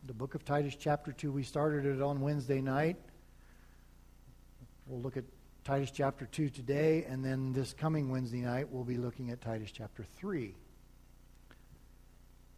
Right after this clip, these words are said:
A mother woke up her son on a Sunday morning and told him that he needed to get ready to go to church.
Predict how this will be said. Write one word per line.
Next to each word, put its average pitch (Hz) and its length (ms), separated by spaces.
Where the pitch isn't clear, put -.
A 151 60
mother 190 340
woke 180 380
up 185 180
her 143 180
son 185 400
on 143 140
a 139 60
Sunday 170 340
morning 160 420
and 139 140
told 220 340
him 139 600
that 143 120
he 156 340
needed 180 240
to 160 60
get 160 160
ready 156 240
to 147 80
go 143 100
to 127 80
church. - 640